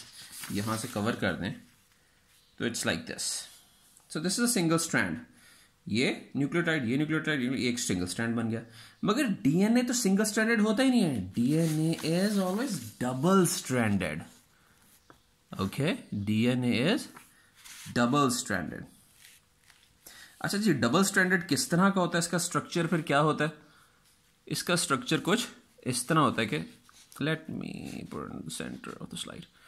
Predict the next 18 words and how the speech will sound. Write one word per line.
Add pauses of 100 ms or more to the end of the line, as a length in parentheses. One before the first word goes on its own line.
(380)
ओके, (560)
अब
इसका
स्ट्रक्चर
कुछ
इस
तरह
होता
है
डीएनए
का। (540)
ये (220)
एक (340)
डबल
स्ट्रैंड
है,
यानी
कि